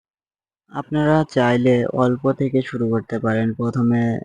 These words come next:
একশো পিস কি দুইশো পিস বাচ্চা দিয়ে শুরু করতে পারেন। তবে যদি আপনার জায়গা থাকে তাহলে আমার মতে অল্প করে বাচ্চা না পালাই ভালো। একশো বাচ্চার যে পরিশ্রম যায়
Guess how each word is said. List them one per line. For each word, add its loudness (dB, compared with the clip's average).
একশো -10
পিস -6
কি -4
দুইশো 0
পিস -2
বাচ্চা -2
দিয়ে -2
শুরু -2
করতে -4
পারেন। 0
তবে 0
যদি 4
আপনার 2
জায়গা 2
থাকে -2
তাহলে -2
আমার -2
মতে 4
অল্প 2
করে 4
বাচ্চা 0
না 0
পালাই 0
ভালো। -4
একশো -6
বাচ্চার 4
যে 6
পরিশ্রম 4
যায় 2